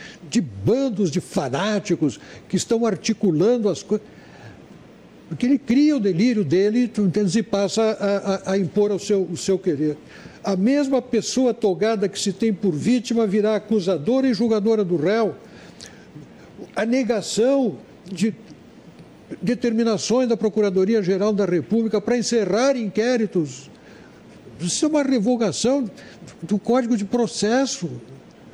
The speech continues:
Passam por cima. Criar o fenômeno das fake news, transformá-lo em crime,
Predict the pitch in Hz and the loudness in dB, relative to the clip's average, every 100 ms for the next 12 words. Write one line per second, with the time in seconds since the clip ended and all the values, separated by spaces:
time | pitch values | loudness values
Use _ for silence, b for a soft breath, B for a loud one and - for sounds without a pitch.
0 | - - - 220 254 247 240 226 160 - | -20 -20 -8 -2 0 0 -2 -2 -4 -2
1 | 233 233 143 - - B B B - - | -2 0 -4 -10 -20 B B B -20 -20
2 | - - - - - - - - 226 247 | -20 -20 -20 -20 -20 -20 -8 -2 0 0
3 | 269 254 208 214 269 254 220 190 - 226 | 0 0 2 2 2 2 2 0 0 -2
4 | 196 180 196 233 - - - - 240 - | 0 0 2 0 -2 -14 -16 -2 -2 0
5 | 220 214 247 226 180 220 254 285 247 180 | 0 2 2 2 2 2 2 2 2 0